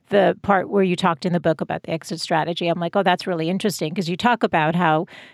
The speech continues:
companies, startups, they have an exit strategy in mind, whether they're looking to sell off or whatever. And so to think about your life in those terms is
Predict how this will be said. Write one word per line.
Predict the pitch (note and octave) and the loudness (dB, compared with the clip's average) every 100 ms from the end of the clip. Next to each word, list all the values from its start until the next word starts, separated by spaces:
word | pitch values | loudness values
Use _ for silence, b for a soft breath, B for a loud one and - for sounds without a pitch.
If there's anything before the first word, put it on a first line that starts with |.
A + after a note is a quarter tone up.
| B | B
companies, | - E3+ E3 E3 A3+ | -2 -2 -2 0 0
startups, | A3 F3+ D3 F3 G#3+ - - - | 2 2 4 2 0 -8 -14 -8
they | D#3 E3 G#3 _ _ - | -4 -4 -6 _ _ -4
have | F3+ A3 | 0 2
an | C4 | 4
exit | B3+ - G#4 | 2 2 -2
strategy | - F3 D#3 D#3 | 2 2 2 0
in | E3+ | -2
mind, | E3 - D#3 | -2 -4 -2
whether | D#3+ E3+ | 0 0
they're | E3 E3 | 0 0
looking | E3 F3 F3 | -2 -6 -8
to | D#3+ E3+ E3+ F#3 | -4 -2 0 -2
sell | F3 - E3+ | -2 0 4
off | E3 F#3 A3+ | 4 4 4
or | A3 | 2
whatever. | E3+ D#3+ D#3 D#3 G#3+ | 0 2 2 2 0
And | A3 F#3+ | 0 -2
so | - E3 D#3+ D#3+ | 0 2 4 2
to | G3 D#3+ - | -2 -2 0
think | A3 | 2
about | G#3 F#3 - | 4 2 2
your | G#3+ E3 | 0 0
life | D3+ F#3 C4 - | 2 2 2 2
in | E3 | 0
those | D3+ D3+ | 0 -2
terms | - D3+ F3 F3 | -2 -4 -4 -6
is | F#3+ E3+ | -4 -4